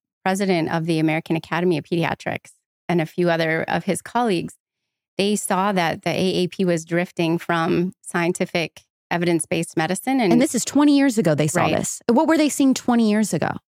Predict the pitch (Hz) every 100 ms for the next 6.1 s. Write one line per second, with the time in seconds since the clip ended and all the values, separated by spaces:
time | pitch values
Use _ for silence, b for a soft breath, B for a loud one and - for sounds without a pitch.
0 | _ 220 214 - 233 240 254 226 202 202
1 | 202 _ - 185 170 160 156 - - 185
2 | 170 170 160 180 165 - 175 165 160 156
3 | 220 233 220 214 185 175 175 - 175 170
4 | 151 - - _ - 165 156 147 180 -
5 | - 180 196 175 165 160 165 151 156 160
6 | 175